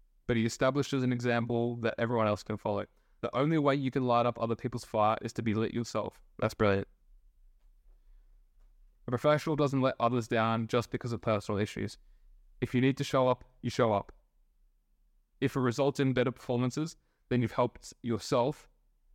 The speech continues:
to get one step closer to your own goal. Show them where it is. Set the example that allows them to get there. What I've said is set the standard so high so ones around you perform better,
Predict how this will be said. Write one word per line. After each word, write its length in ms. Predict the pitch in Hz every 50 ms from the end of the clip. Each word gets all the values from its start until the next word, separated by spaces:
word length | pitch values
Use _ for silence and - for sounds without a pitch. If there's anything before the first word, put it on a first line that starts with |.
| _ -
to 80 | 131
get 180 | 123 127 117 113
one 200 | 113 117 120 117
step 220 | - - 120 -
closer 280 | - - 123 117 120 117
to 120 | - 123
your 220 | 113 110 110 110 110
own 100 | 110 110
goal. 300 | 107 95 98 - - _ _ _ _ _ _ _ _ _ _ _ _ _ _ _ _ _ _ _ _
Show 280 | - - - 135 135 135
them 340 | 131 127 123 123 123 120 - _ -
where 260 | - 120 120 117 113
it 40 | 110
is. 360 | 104 104 107 104 - - - _ _ _
Set 260 | - - 143 135 131 135
the 80 | 139
example 640 | 127 123 127 117 117 117 113 - 123 120 120 113 _ _ _ _ _ _ -
that 100 | 120 113
allows 340 | 110 110 110 104 107 107 -
them 300 | - 110 107 104 104 101 _ _ _
to 80 | - 120
get 180 | 113 107 - 98
there. 220 | 101 101 - - _ _ _ _ _ _ _ _ _ _ _ _ _ _ _ _ _ _ -
What 120 | 113 120
I've 120 | 123 123 -
said 320 | - 135 131 127 123 - - -
is 160 | 117 113 -
set 220 | - 151 139 -
the 60 | 135
standard 480 | 127 - - - 131 131 131 127 123 -
so 300 | - - - 135 139 135
high 440 | - 120 117 113 113 127 151 165 - _ _ _ _ _ _ _ _ _ _ _ _ _ _
so 560 | - - - 135 123 120 120 120 120 120 113 - _ _ _ _ _ _ _ -
ones 260 | 127 131 147 156 147
around 460 | 151 143 131 131 127 123 123 120 120 120
you 180 | 110 117 123
perform 480 | 123 - _ - - 131 123 117 113 104
better, 360 | - 117 110 110 110 120